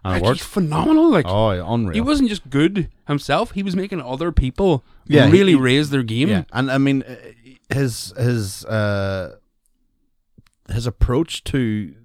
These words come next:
Speaker 1: like, as we said about the Demi, obviously must have made a decision about the camera dead on.
Speaker 2: Yeah.
Speaker 1: But then his decision to not blink.
Speaker 2: He, did you hear about that?
Speaker 1: He, he, I, I, I,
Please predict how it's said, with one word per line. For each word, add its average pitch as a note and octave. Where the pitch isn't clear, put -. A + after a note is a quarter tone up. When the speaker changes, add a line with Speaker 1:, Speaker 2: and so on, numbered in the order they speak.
Speaker 1:
like, G#2
as F#2
we F#2+
said G2
about F#2
the E2+
Demi, F2+
obviously F2+
must E2
have E2+
made E2+
a D#2
decision D#2+
about D2+
the -
camera E2+
dead E2
on. E2
Speaker 2:
Yeah. G2
Speaker 1:
But A2
then A#2
his C#3
decision A2
to F#2+
not F#2
blink. F2
Speaker 2:
He, C#3+
did D#3+
you A#3
hear D3+
about A#3
that? C#4
Speaker 1:
He, -
he, D#3
I, D3+
I, E3
I, D3+